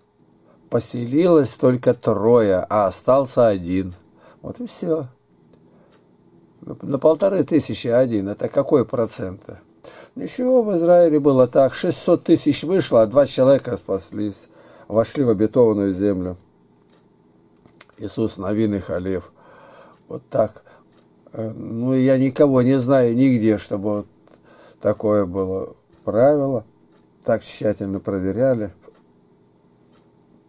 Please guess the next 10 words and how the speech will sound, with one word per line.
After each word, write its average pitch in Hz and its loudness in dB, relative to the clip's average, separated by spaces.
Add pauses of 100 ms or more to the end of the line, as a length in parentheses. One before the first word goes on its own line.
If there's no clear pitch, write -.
(2000)
Да 120 0
проверялись, 143 4
почти 107 -8
никого 113 -2
нету. 92 -8
Но, 110 -2
однако, 143 0
так 127 0
и 117 -2
держим. 90 -6